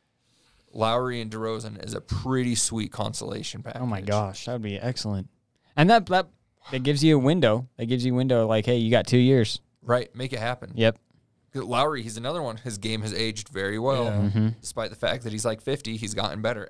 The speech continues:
Speaker 1: every single year he's been in the league.
Speaker 2: And
Speaker 3: And
Speaker 2: he's
Speaker 3: he's
Speaker 2: also
Speaker 3: another
Speaker 2: gotten
Speaker 3: takes
Speaker 2: bigger.
Speaker 3: eighty charges a year.
Speaker 1: Yeah, and he could teach
Speaker 3: Surprisingly.
Speaker 1: Luka how to play basketball out of shape, you know?
Speaker 2: <laughs> Yeah.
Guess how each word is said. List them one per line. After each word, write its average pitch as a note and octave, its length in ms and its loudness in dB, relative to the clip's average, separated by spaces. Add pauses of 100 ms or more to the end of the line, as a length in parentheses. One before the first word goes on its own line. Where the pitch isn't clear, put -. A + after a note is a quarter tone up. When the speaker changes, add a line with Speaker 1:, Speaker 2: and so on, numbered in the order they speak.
Speaker 1:
every G#2+ 360 -6
single A#2+ 360 -4
year C#3 200 -4
he's B2 160 -6
been A#2+ 160 -2
in B2+ 100 -10
the B2+ 80 -12
league. C#3+ 260 -8
Speaker 2:
And G2 260 -4 (360)
Speaker 3:
And A#2 140 -10
Speaker 2:
he's - 0 -
Speaker 3:
he's G#2+ 160 0
Speaker 2:
also A2 240 4
Speaker 3:
another G#2+ 80 4
Speaker 2:
gotten G#2+ 220 4
Speaker 3:
takes G#2 100 -2
Speaker 2:
bigger. A#2 220 4
Speaker 3:
eighty G2 100 0
charges A2+ 420 -4
a A2 60 -6
year. B2 400 -4 (160)
Speaker 1:
Yeah, A2+ 260 -2
and F#2 100 -14
he A#2+ 120 -10
could A2+ 140 -8
teach A#2+ 260 -2
Speaker 3:
Surprisingly. A#2+ 300 4
Speaker 1:
Luka A2+ 120 6
how A2 80 0
to G#2+ 80 -6
play A2 240 -6
basketball G#2+ 540 -2
out G#2+ 160 -2
of - 80 -10
shape, A2 380 -4 (340)
you A#2 120 -2
know? A2+ 220 2
Speaker 2:
<laughs> B2+ 40 2
Yeah. B2 200 6